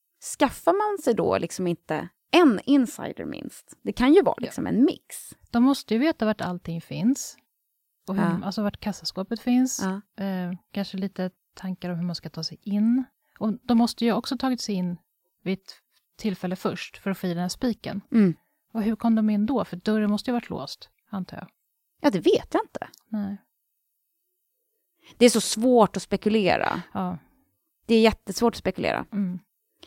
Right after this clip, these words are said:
Speaker 1: Men ska vi prata lite om A B Svenska Brott?
Speaker 2: Ja, det ska vi göra. Det tycker jag absolut.
Speaker 1: Jag hade i alla fall inte hört tal-, hört talas om det överhuvudtaget.
Speaker 2: Nej.
Speaker 1: Så jag var tvungen att researcha lite. Och jag
Speaker 2: Ja.
Speaker 1: har inte med mig jättemycket. Men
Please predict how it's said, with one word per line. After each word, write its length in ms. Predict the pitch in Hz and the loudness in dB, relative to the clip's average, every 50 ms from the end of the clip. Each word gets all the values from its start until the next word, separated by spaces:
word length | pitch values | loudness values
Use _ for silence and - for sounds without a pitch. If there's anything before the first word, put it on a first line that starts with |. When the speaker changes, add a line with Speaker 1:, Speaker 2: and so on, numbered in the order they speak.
| - - | -12 0
Speaker 1:
Men 120 | - 220 | 0 2
ska 120 | 214 - 240 | 4 6 6
vi 80 | 233 | 4
prata 260 | 220 - 262 247 - 277 | 6 6 4 6 8 6
lite 200 | 262 - - 196 | 6 6 6 4
om 100 | 185 - | 4 6
A 160 | - 202 175 165 | 8 8 8 8
B 140 | 165 170 | 8 6
Svenska 360 | - - 185 175 170 - - 214 | 6 6 2 2 2 4 2 6
Brott? 360 | 208 - 160 - - - - | 8 8 8 8 6 -2 -4
Speaker 2:
Ja, 300 | 185 180 202 180 160 143 - | 2 2 4 4 2 0 -6
det 220 | - 175 185 175 160 | -4 -2 -2 -2 0
ska 160 | - - 185 | -2 -4 -4
vi 80 | 170 160 | -4 -4
göra. 160 | 156 151 151 - - _ _ _ _ _ _ _ _ _ _ - | -2 -4 -4 -6 -10 _ _ _ _ _ _ _ _ _ _ -8
Det 100 | 196 185 | -8 -8
tycker 240 | - 175 - - | -8 -10 -10 -10
jag 60 | - - | -12 -10
absolut. 600 | - - - 180 180 - - 523 - - - - 494 494 539 - _ _ - - 440 453 466 480 494 480 480 - - - - - - - - - - - - - - - 277 - | -10 -10 -8 -6 -6 -6 -6 -8 -10 -10 -12 -12 -14 -14 -14 -14 _ _ -16 -14 -12 -12 -10 -12 -12 -14 -16 -18 -20 -20 -20 -20 -18 -14 -14 -12 -12 -12 -14 -14 -10 -8 0 2
Speaker 1:
Jag 260 | 277 302 392 403 392 | 8 10 10 10 12
hade 180 | 392 359 269 | 10 10 10
i 40 | 226 | 8
alla 220 | 208 196 190 190 190 | 6 6 4 2 4
fall 220 | - 196 - - _ - | 4 2 0 0 _ 0
inte 340 | 247 220 196 196 - 294 | 2 2 2 2 2 4
hört 200 | 285 269 262 262 | 4 4 4 4
tal-, 300 | - 233 185 165 165 - _ _ _ _ | 4 4 4 4 2 -2 _ _ _ _
hört 260 | - - - - - - | -8 -4 -4 -4 -2 0
talas 280 | 208 185 - 160 - | 0 2 2 0 -2
om 120 | 175 165 160 | -2 -2 -2
det 60 | 156 | -2
överhuvudtaget. 640 | 156 160 160 151 165 185 180 165 170 185 175 - - | -2 -2 -2 -2 0 2 4 4 4 4 2 0 0
Speaker 2:
Nej. 80 | - - - - - | -6 -20 -20 -20 -6
Speaker 1:
Så 120 | - - 220 | 2 4 6
jag 40 | |
var 80 | 202 208 | 6 4
tvungen 540 | - - - 190 202 190 156 147 151 151 151 | 2 -2 -2 4 6 6 6 6 2 2 2
att 80 | 147 | 2
researcha 480 | 151 151 151 - - 180 160 - - 160 | 2 2 0 2 2 2 2 2 0 -4
lite. 340 | 143 151 151 - - - - - | -2 -2 -6 -4 -4 -6 -4 0
Och 80 | - 254 | 4 6
jag 40 | |
Speaker 2:
Ja. 40 | 262 | 6
Speaker 1:
har 60 | 262 | 6
inte 260 | 190 254 269 262 - 233 | 8 6 6 6 6 4
med 160 | 202 160 156 | 2 2 2
mig 100 | 147 143 | 2 0
jättemycket. 560 | 156 156 - - 170 175 175 - - - - - _ _ _ - | 0 -2 -2 -2 -2 -2 -2 -2 -4 -6 -8 -8 _ _ _ 2
Men 520 | 233 247 254 262 233 156 107 117 147 233 | 4 6 8 8 8 8 6 4 2 2